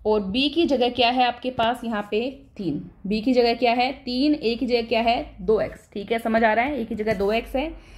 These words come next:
बी की जगह तीन है। एक बार जोड़ दो, एक बार घटा दो इन दोनों को, एक बार तो जोड़ो और एक बार घटाओ, तो दो एक्स प्लस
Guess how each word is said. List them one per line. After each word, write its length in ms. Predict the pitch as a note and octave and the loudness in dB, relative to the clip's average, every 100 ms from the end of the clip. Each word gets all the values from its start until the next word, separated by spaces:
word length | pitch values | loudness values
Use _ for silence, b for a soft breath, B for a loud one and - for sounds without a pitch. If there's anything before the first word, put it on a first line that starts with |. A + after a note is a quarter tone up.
| B B | B B
बी 160 | G#3+ A3+ | 0 0
की 120 | A3 | 2
जगह 220 | A#3 A3 C#4 | 4 6 4
तीन 240 | B3 G3+ | -2 -4
है। 120 | F3+ - B B B | -4 -8 B B B
एक 240 | C#4 D4+ D#4 | 4 4 2
बार 260 | D4+ D#4 | 2 2
जोड़ 240 | B3+ B3 A#3 | 4 4 4
दो, 140 | C#4+ | 4
एक 180 | B3+ G#3+ | 4 4
बार 120 | B3 | 0
घटा 240 | A3+ G#3+ E3 | 0 0 -2
दो 160 | D#3+ - | -2 -6
इन 160 | A#3+ C4+ | 0 2
दोनों 260 | B3 G#3+ F3+ | 4 2 0
को, 200 | - - - _ _ - | -2 -14 -18 _ _ -2
एक 220 | G#3 G#3+ | 0 0
बार 180 | G#3+ A3 | 4 2
तो 200 | A3 C4 B3+ | 4 2 2
जोड़ो 420 | F#3+ G3+ G#3 C4 | 0 2 4 4
और 100 | A#3+ | 4
एक 180 | G#3+ G#3 | 2 2
बार 160 | A#3 | 0
घटाओ, 360 | A3+ E3 F#3 - - B B B - | 0 0 0 0 -6 B B B -10
तो 80 | F#3+ | -8
दो 480 | E3+ F#3+ G#3 A#3 | 0 2 4 4
एक्स 300 | A#3 B3 - C4 | 4 0 -4 -8
प्लस 840 | C#4 C#4 _ _ _ G3+ G3 G#3+ | -8 -10 _ _ _ -4 -4 -4